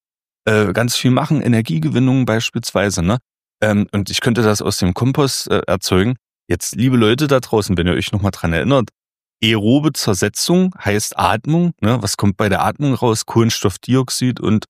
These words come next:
Wasserdampf, ne? Also das ist kein Biogas, kann ich nicht verwenden, ne? Wenn ich also,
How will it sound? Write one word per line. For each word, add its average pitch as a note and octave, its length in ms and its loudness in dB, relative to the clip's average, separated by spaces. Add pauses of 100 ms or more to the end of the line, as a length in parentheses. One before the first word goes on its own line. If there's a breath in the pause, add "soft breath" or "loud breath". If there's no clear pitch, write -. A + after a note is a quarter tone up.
Wasserdampf, F2+ 640 -2
ne? A#2+ 220 0
Also F#2+ 200 0
das F#2 300 -4
ist - 220 -4 (280)
kein A2+ 320 -2 (240)
Biogas, E3+ 600 2 (320)
kann A2+ 180 0
ich A#2+ 160 0
nicht C3 220 0
verwenden, G2+ 500 0
ne? A#2+ 180 -2
Wenn G2 140 0
ich - 160 -6
also, G#2 400 2